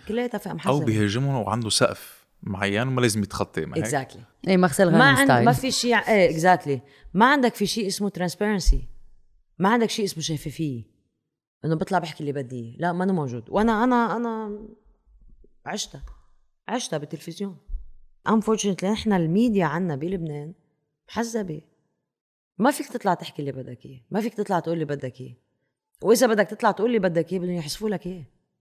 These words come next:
Speaker 2: أنت هيك صار فيك؟
Speaker 1: فالحقيقة، إيه، أنا هيك صار في.
Speaker 2: شو صار فيك بالضبط؟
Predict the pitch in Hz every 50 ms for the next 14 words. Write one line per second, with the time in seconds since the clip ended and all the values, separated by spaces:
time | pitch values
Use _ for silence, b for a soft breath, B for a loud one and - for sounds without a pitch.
0 | _ _ _ _ _ _ _ _ _ _ _ _ _ _ _ _ _ _ _ _
1 | - 113 - 101 98 185 180 - 92 - 190 185 - - 254 262 - 170 165 165
2 | 170 170 - _ _ - 135 143 131 160 180 185 202 196 - 175 170 147 135 156
3 | 147 147 151 - - 170 110 - 208 196 - - 98 90 95 82 92 90 - 92
4 | 90 92 _ _